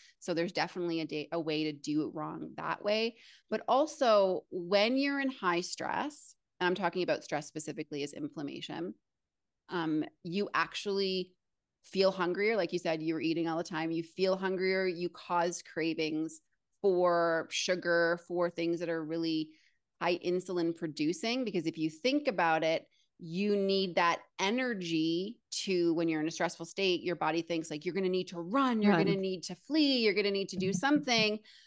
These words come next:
Speaker 1: So it causes you to overeat high sugary foods because it wants to have that available energy in order to fight or in order to run. So it causes us to hold on to weight. It causes us to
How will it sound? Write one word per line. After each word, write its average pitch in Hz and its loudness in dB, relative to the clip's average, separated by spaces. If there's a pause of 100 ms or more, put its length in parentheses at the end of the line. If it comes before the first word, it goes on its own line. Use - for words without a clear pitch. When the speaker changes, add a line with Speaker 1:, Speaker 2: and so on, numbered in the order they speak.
(140)
Speaker 1:
So 208 4
it 196 2
causes 220 0
you 196 0
to 190 2
overeat 196 0
high 190 0
sugary 185 0
foods 220 0 (580)
because 208 0 (100)
it 202 2
wants 185 2
to 214 -2
have 185 2
that 180 2
available 165 -2
energy 226 -2
in 196 -2
order 180 0
to 180 -8
fight 143 -2 (100)
or 160 -6
in 156 -10
order 160 -2
to 156 -12
run. 147 -4 (300)
So 180 2
it - -4
causes 208 2
us 160 -4
to 160 -4 (120)
hold 170 -2
on 262 2
to 262 -4
weight. 165 0
It 160 -10
causes 196 0
us - -6
to 160 -4